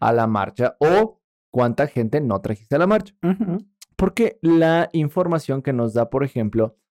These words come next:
Speaker 1: la Ciudad de México, esta Secretaría de Gobernación de la Ciudad de México que está encargada de Martí Batres, al principio, pinche viejo mamón, hijo de, de, es de esos cabrones que, que, que te dan fuerzas falsas,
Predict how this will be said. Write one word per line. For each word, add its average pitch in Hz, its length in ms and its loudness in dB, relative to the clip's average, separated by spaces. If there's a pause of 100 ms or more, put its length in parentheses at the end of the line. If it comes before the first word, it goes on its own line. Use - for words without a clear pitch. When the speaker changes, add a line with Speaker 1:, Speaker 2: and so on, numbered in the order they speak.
(280)
Speaker 1:
la 92 200 -2
Ciudad 98 300 0
de 113 120 0
México, 113 600 -2 (320)
esta 104 540 0
Secretaría 104 420 -2
de 110 80 4
Gobernación 104 420 0
de 104 100 2
la 92 40 0
Ciudad 104 220 0
de - 40 2
México 107 260 -2
que 107 80 -4
está 101 180 -2
encargada 107 560 0 (180)
de 110 140 0
Martí 113 340 0
Batres, 139 500 0
al 131 220 2
principio, 147 480 0
pinche 156 540 -6
viejo 117 360 -2
mamón, 113 460 -4
hijo 143 220 -10
de, - 80 -10 (580)
de, - 140 -10 (1200)
es 147 140 0
de 202 60 -2
esos 202 200 -2
cabrones 135 420 -2
que, 110 280 -4 (200)
que, - 160 -8 (140)
que - 140 -4
te - 100 -2
dan 120 160 2
fuerzas 143 280 0
falsas, 127 440 -2